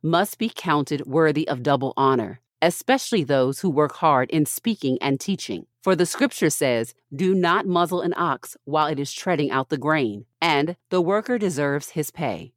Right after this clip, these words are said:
Do not accept an accusation against an elder unless it can be confirmed by two or three witnesses. Those guilty of sin must be rebuked before all, as a warning to the rest.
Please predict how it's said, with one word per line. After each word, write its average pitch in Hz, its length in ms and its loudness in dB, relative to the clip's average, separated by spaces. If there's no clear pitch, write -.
Do 180 140 2
not 208 240 2
accept 185 400 -2
an 156 80 2
accusation 143 720 0
against 131 380 -2
an 196 100 0
elder 143 420 0
unless 170 720 2
it 175 140 2
can 180 140 2
be 156 100 2
confirmed 147 680 0
by 139 160 2
two 190 340 -2
or 139 120 -4
three 127 280 -6
witnesses. 123 800 -6
Those 190 280 4
guilty 175 400 2
of 120 80 0
sin 160 400 2
must 147 320 -2
be 147 160 -2
rebuked 131 640 -4
before 147 380 -2
all, 117 420 -2
as 170 220 2
a 165 60 4
warning 151 480 2
to - 120 -10
the 120 120 -6
rest. 123 500 -2